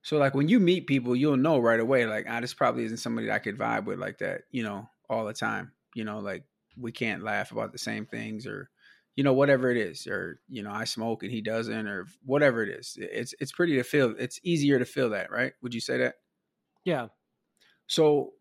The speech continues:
Speaker 1: that's kinda how it is, bro, when you meet guys who are being initiated to your group,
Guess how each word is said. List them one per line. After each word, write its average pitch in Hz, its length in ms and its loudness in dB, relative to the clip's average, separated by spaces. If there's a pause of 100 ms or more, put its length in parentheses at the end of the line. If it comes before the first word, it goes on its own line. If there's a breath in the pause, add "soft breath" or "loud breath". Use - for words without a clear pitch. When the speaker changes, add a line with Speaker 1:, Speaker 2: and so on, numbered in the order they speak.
(220)
Speaker 1:
that's 147 320 -2
kinda 156 320 -4
how 135 260 0
it 120 80 -2
is, 117 240 -8
bro, 107 440 -10 (160)
when 113 600 -8 (800)
you 131 220 2
meet 131 340 2
guys 110 720 -6 (460)
who 113 540 -2
are 110 440 -4 (1120)
being 123 280 0
initiated 110 840 -4 (580)
to - 120 -4
your 107 200 0
group, 101 400 -8